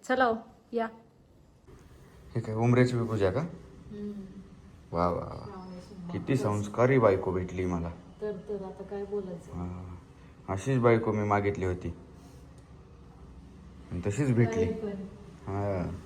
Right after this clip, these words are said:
Speaker 2: अशी
Speaker 1: खरं
Speaker 2: बायको.
Speaker 1: तर उमऱ्याची पूजा गुरुवारी करतात, पण मी म्हटलं आजचा पण दिवस चांगलाच आहे, श्रावणातला
Speaker 2: हम्म.
Speaker 1: पहिला सोमवार आहे, उपास तापास आहे.
Speaker 2: बरं.
Speaker 1: तर सुरुवात उमऱ्याच्या पूजेपासून.
Speaker 2: आणि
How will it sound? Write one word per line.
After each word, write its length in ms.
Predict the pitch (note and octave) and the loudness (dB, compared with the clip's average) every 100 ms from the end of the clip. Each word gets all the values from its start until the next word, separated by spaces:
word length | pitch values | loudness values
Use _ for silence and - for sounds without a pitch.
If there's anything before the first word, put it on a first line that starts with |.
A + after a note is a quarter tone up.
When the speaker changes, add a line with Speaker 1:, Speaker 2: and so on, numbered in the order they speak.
| - - - - - | -14 -16 -16 -16 -8
Speaker 2:
अशी 200 | F#2+ - | -6 -2
Speaker 1:
खरं 100 | A2+ | 4
Speaker 2:
बायको. 240 | A2 A2+ A2 | 4 4 2
Speaker 1:
तर 80 | C4+ | 4
उमऱ्याची 400 | C4 B3+ B3 C4 | 6 6 6 0
पूजा 260 | C4+ B3 | 0 2
गुरुवारी 420 | B3 C4 B3+ A#3+ | 4 4 6 4
करतात, 540 | B3 B3+ A#3 A3+ - - | 2 -2 -2 -6 -8 -4
पण 80 | G#3+ | -2
मी 120 | A3 | 0
म्हटलं 380 | A3+ A3 A3 G#3 | 0 0 -2 -4
आजचा 380 | G#3 G#3 - | -4 -6 -6
पण 420 | A3 A3+ A3+ A#3 A#3 | -6 -2 -2 0 0
दिवस 300 | G#3+ G3+ - | -2 -2 -2
चांगलाच 420 | A3 G#3+ G#3 G3+ | -2 -2 -4 -6
आहे, 140 | G3+ - - | -10 -10 -6
श्रावणातला 260 | G#3+ G3+ | 0 0
Speaker 2:
हम्म. 240 | G3+ G3 G3 | 0 -2 -2
Speaker 1:
पहिला 260 | G#3+ G3 | -2 -2
सोमवार 400 | G3 A#3 G#3+ F#3+ | -4 -2 -2 -2
आहे, 320 | F#3+ F#3+ G3 G3 | -4 -6 -8 -10
उपास 260 | G3+ G3+ | -8 -8
तापास 260 | G3 G3+ G3 | -10 -8 -10
आहे. 360 | - - - - - - | -10 -12 -14 -16 -14 -6
Speaker 2:
बरं. 220 | G#2 A2+ | 4 4
Speaker 1:
तर 140 | F#2 - | 4 0
सुरुवात 640 | - A#3 G#3+ G#3+ G#3+ A3+ | 0 2 2 0 -2 -2
उमऱ्याच्या 540 | A#3 G#3+ G#3 G3+ G3+ | 0 0 0 -6 -8
पूजेपासून. 720 | G#3 G#3+ G#3 G3 F#3+ F#3 F#3+ F#3 - - - - - - - - - - | -10 -8 -6 -6 -8 -10 -12 -12 -14 -16 -16 -14 -12 -12 -14 -14 -12 -6
Speaker 2:
आणि 200 | G2+ A2 | -2 -2